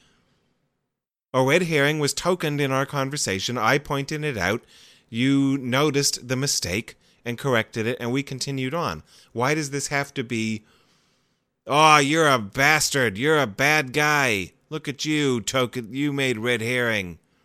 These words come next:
It's not a ba-, it doesn't have to be. It can be. It doesn't have to be about the author.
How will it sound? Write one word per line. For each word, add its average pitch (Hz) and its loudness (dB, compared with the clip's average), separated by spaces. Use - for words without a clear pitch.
It's 123 -8
not 170 0
a 160 -6
ba-, 165 -2
it 147 -4
doesn't 160 -4
have 170 -4
to 131 -6
be. 82 -10
It 101 -10
can 151 -6
be. 104 -16
It 123 -8
doesn't 143 -6
have 151 -4
to 139 -10
be 127 -4
about 120 -4
the 120 -6
author. 151 -8